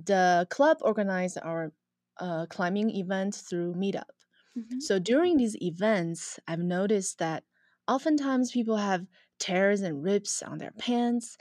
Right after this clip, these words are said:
Speaker 1: jackets, or backpacks. So I said to them, like, "Um, hey, there's a rip on your pants." And,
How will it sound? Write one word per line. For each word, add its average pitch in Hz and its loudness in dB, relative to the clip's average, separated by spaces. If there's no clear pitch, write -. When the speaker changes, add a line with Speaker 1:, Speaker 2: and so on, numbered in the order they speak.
Speaker 1:
jackets, 220 0
or 160 -6
backpacks. 208 -4
So - -2
I 320 4
said 339 2
to 262 2
them, 214 2
like, 190 -6
"Um, 247 2
hey, 269 0
there's 330 4
a 311 2
rip 254 6
on 185 4
your 170 0
pants." - -10
And, 226 2